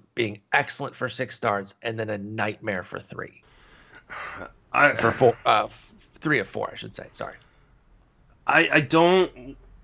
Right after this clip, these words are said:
Speaker 2: understand why he kinda changed a little bit of his pitch usage. Um, I mean, he, he's become more and more reliant, especially in the last two starts, on the slider, which, I mean, it's not a bad pitch,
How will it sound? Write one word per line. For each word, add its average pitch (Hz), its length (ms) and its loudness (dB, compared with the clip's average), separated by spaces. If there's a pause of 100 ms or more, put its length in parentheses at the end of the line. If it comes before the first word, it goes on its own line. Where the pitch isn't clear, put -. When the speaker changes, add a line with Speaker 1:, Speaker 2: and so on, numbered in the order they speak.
Speaker 2:
understand 135 1400 6
why 113 1080 6
he 113 320 -8
kinda 113 300 2
changed 107 640 -2
a 104 100 0
little 107 300 0
bit 107 160 0
of 101 140 0
his 101 200 -2
pitch - 320 -10
usage. 131 580 -6 (640)
Um, 101 420 4 (100)
I 113 60 0
mean, 120 240 2
he, 120 160 2
he's 120 280 -6
become 113 540 2
more 107 420 2
and 117 100 4
more 110 300 4
reliant, 107 460 2
especially 107 300 -4
in 104 60 0
the 104 60 0
last 98 300 2
two 104 120 -10
starts, 104 460 -4
on 107 160 2
the 101 80 -2
slider, 104 560 2
which, 107 220 -4
I 104 60 -4
mean, 127 120 0
it's - 140 -8
not 151 160 6
a - 40 4
bad 104 280 2
pitch, 160 380 2